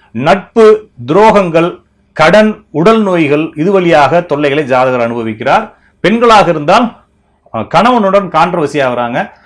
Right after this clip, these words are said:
நிறைய பேருக்கு வழக்குகள் வருது. செவ்வாய் வ-, உச்சமோ நீச்சமோ அடைந்தா, இந்த உச்சமோ நீச்சமோ விட நான் இன்னும் ரெண்டு மூணு பாயிண்ட்களை சேர்த்துக்கிறேன்.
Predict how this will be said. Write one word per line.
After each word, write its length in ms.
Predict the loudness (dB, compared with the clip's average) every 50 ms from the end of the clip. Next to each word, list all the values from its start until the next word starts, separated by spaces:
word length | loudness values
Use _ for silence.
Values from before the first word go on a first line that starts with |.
| _ _ _ -2
நிறைய 260 | 0 2 2 0 2
பேருக்கு 340 | 2 2 2 2 0 -2 0
வழக்குகள் 540 | 2 2 4 4 2 0 2 0 2 2
வருது. 540 | 2 0 -2 -2 -2 -4 -4 -4 -4 -6 _ _
செவ்வாய் 640 | _ -14 -4 -4 -4 -2 2 4 4 4 6 6 4
வ-, 160 | 2 2 -2
உச்சமோ 500 | -6 -6 -6 -6 -2 -2 0 2 2 2
நீச்சமோ 340 | 2 2 0 0 0 0 0
அடைந்தா, 460 | 2 2 2 0 2 2 0 0 0 -4 -16 -20 _
இந்த 160 | _ -2 0 0
உச்சமோ 520 | 0 0 -2 0 0 4 4 4 4 4
நீச்சமோ 380 | 2 0 0 0 2 4 4 4
விட 120 | 4 4
நான் 140 | 2 2 2
இன்னும் 280 | 2 2 2 2 4
ரெண்டு 220 | 2 2 0 0 -2
மூணு 140 | -2 -2 -2
பாயிண்ட்களை 420 | 0 0 0 0 0 -2 -2 -2
சேர்த்துக்கிறேன். 500 | -2 -4 -6 -8 -6 -8 -8 -10 -10 -14